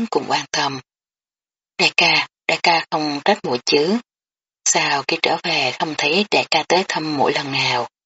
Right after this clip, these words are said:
muội vẫn nghĩ trong lòng đại ca chắc là đang trách muội."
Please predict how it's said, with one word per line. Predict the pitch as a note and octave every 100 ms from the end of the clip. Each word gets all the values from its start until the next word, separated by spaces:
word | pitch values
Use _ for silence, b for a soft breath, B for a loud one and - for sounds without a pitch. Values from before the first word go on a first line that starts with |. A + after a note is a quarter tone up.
| _ _
muội | G3 D#3+
vẫn | C3+ C#3 D3
nghĩ | C#3+ - -
trong | F#3
lòng | F3 D#3 B2+ B2
đại | A#2 -
ca | D3 C#3+ C#3 _ _
chắc | - A3+
là | G3 C#3+ C3+
đang | D3 C#3+ C3+
trách | F#3+ -
muội." | - A2